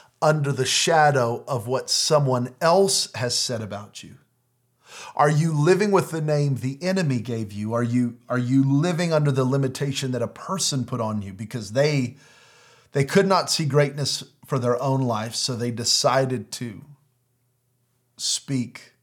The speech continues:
smallness over your life? You gotta know today, Jabez, that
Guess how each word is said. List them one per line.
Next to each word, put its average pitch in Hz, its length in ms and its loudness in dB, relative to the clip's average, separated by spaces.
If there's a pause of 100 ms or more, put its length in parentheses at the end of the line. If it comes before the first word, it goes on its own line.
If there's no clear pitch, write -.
(300)
smallness 123 720 -2
over 110 180 -10
your 120 220 -4
life? - 460 -12 (1700)
You 139 140 -2
gotta 202 240 4
know 165 180 6
today, 127 520 2 (480)
Jabez, 123 720 -2
that 113 500 -4